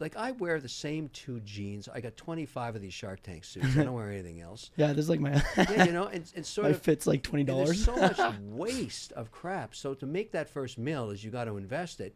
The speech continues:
Speaker 1: Market's gonna make you eight percent. I kind of ground my way there. And then I thought, "Well, my sights are on five. It's gonna be impossible." It wasn't as hard to get to five as it was to one.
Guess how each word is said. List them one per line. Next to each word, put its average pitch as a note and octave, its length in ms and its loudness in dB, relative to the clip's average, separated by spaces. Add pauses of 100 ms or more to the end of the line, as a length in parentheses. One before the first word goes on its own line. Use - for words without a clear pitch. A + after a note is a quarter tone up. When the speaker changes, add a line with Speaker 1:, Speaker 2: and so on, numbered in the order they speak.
(120)
Speaker 1:
Market's C3+ 360 -10
gonna G#2+ 160 -6
make G#2+ 180 -8
you - 100 -12
eight G2+ 140 -12
percent. G#2 460 -12 (580)
I C#3+ 80 -6
kind A3 300 -4
of A#2+ 100 -4
ground A#2+ 540 -2
my A#2 200 -6
way G#2 300 -6
there. G#2+ 480 -10 (720)
And B2 200 -4
then G3+ 440 -2 (1040)
I A#2 80 -6
thought, A#2+ 280 -4
"Well, G#2 160 -10 (320)
my G#2+ 100 -12
sights A#2+ 420 -8
are G#2 80 -6
on F#2 100 -10
five. - 580 -12
It's - 140 -18
gonna G#2 160 -10
be F#2 140 -12
impossible." - 680 -18 (600)
It E3+ 200 -6
wasn't G#3 460 -10
as D3+ 160 -12
hard E3 400 -8
to B2 80 -10
get A#2+ 240 -12
to A2 80 -14
five C3+ 380 -10
as A2 100 -10
it - 100 -16
was A2 260 -10
to G#2 100 -14
one. F#2 400 -10